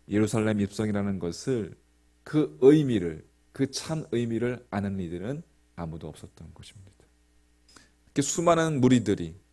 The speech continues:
예수님을 자신들의 아픔을 없이 할 인간적인 욕심으로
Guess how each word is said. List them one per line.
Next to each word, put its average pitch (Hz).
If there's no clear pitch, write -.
예수님을 107
자신들의 101
아픔을 113
없이 107
할 80
인간적인 135
욕심으로 101